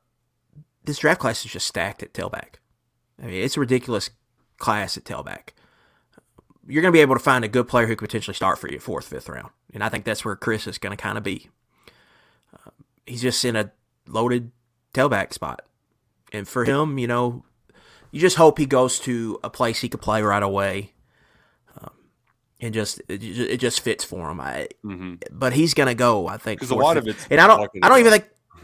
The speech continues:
Speaker 1: the testing doesn't even matter. Like, running back, the production is the production. He's put it all on tape. You know what you're getting with him. And so
Speaker 2: Mm-hmm.
Speaker 1: I think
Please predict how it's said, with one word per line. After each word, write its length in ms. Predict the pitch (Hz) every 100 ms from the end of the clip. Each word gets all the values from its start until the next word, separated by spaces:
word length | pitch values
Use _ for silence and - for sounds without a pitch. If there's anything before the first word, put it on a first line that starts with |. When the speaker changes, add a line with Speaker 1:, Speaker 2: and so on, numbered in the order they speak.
| 165
Speaker 1:
the 80 |
testing 460 | 151 196 214 - 147
doesn't 260 | 135 127 120
even 220 | 110 104
matter. 360 | 101 92 - -
Like, 200 | 110 101
running 240 | 82 127 127
back, 180 | 120 -
the 60 |
production 440 | 110 156 156 - 135
is 120 | 127
the 60 |
production. 640 | 123 127 135 - 131 123 117
He's 100 | -
put 160 | - 135
it 80 |
all 160 | 127 127
on 160 | 127 123
tape. 380 | 120 110 - - - _ _ _ _ _ _ _ _ _ _ _ _ -
You 80 | 123
know 140 | 127
what 120 | 135 139
you're 60 |
getting 360 | 123 123 - 110 _ - _ -
with 160 | -
him. 160 | 98 - _ _ _ _ _ _
And 140 | 110 95
so 280 | 104 95
Speaker 2:
Mm-hmm. 80 | -
Speaker 1:
I 60 | -
think 260 | - 113